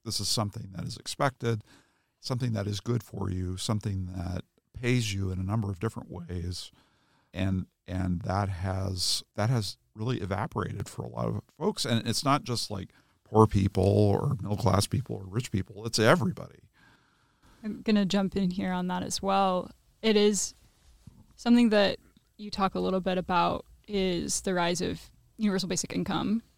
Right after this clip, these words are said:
Speaker 2: as a attractive policy position. And young people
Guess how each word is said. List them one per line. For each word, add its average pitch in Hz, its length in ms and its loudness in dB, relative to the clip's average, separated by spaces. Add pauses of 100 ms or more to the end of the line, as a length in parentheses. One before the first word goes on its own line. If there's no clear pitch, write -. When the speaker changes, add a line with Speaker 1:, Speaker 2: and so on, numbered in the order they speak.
(140)
Speaker 2:
as 196 340 -2
a - 460 -4
attractive - 680 0
policy - 400 0
position. - 640 -2 (120)
And 180 500 -2 (440)
young 233 240 4
people 196 640 2